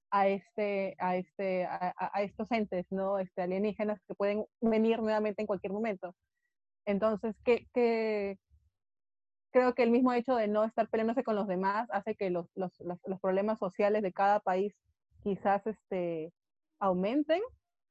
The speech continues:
¿no? Este, eh, y valerse de este punto, ¿no? Del, del, de, de los problemas netamente estadounidenses para poder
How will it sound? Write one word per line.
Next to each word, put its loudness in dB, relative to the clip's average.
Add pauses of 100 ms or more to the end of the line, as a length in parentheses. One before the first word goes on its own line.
(500)
¿no? -2
Este, -4 (140)
eh, -6 (440)
y 0
valerse 4
de 2
este -2
punto, -2
¿no? -4
Del, -4
del, -4 (440)
de, -2
de -2
los 0
problemas 2
netamente 2
estadounidenses 2
para 2
poder -2